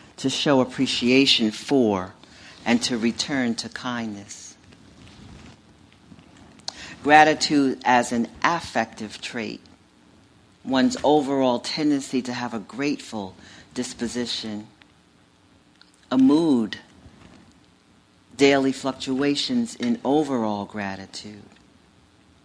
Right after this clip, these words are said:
an emotion, a more temporary feeling of gratitude that one may feel after receiving or being present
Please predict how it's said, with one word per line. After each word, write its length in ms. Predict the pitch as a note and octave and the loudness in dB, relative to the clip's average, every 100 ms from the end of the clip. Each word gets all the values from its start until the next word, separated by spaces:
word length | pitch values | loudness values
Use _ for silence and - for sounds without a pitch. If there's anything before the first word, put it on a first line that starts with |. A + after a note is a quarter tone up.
| _ _ A2 | _ _ -4
an 140 | A#2 | 0
emotion, 720 | A#2 A#2+ C3 C3+ - G2+ F#2+ - - - - - - _ - - - - | 4 4 4 2 -2 -2 -10 -14 -20 -20 -20 -20 -20 _ -20 -20 -20 -2
a 80 | B2+ | 4
more 240 | C3 B2+ | 6 4
temporary 600 | B2+ - A3+ F#3+ D3+ B2+ | 0 -2 -2 -2 0 0
feeling 420 | A#2 C3 B2+ A#2 A2+ | 0 -2 -2 0 -2
of 100 | - | -2
gratitude 600 | A#2 A2+ A2+ - A#2+ A2+ | -2 0 -2 -4 -4 -4
that 160 | A2+ | -6
one 260 | A#2+ B2+ B2 | -4 0 0
may 140 | A#2+ | 0
feel 540 | A#2 - C3 A#2+ A2+ A2+ - - - | -4 -4 -2 0 -4 -8 -18 -20 -8
after 440 | - C3 - B2+ A#2 | 0 0 0 -8 -6
receiving 1000 | A#2 A2+ - E3 D3+ B2+ B2 A2+ A2 G#2+ - - - | -6 -8 -4 -2 -2 -2 -4 -4 -6 -10 -18 -20 -10
or 120 | A2+ | -8
being 280 | B2 A#2+ A2+ | -4 -2 -4
present 560 | - D#3 C#3+ B2+ A2 | -6 -8 -6 -8 -10